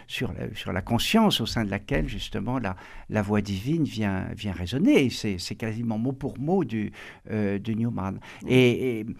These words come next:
Speaker 1: là encore, vous voyez, on re-, on se rend compte combien, euh, le Seigneur, dans sa providence, a,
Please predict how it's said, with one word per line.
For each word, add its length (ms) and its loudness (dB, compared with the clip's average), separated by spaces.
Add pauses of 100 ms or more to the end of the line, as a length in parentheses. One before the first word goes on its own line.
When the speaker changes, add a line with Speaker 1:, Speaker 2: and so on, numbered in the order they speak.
(460)
Speaker 1:
là 160 6
encore, 220 8
vous 60 6
voyez, 220 8
on 100 8
re-, 260 4
on 120 2
se 140 -2
rend 180 0
compte 340 -2
combien, 580 2 (480)
euh, 720 2 (240)
le 160 -2
Seigneur, 380 2
dans 80 2
sa 120 -2
providence, 640 2
a, 200 2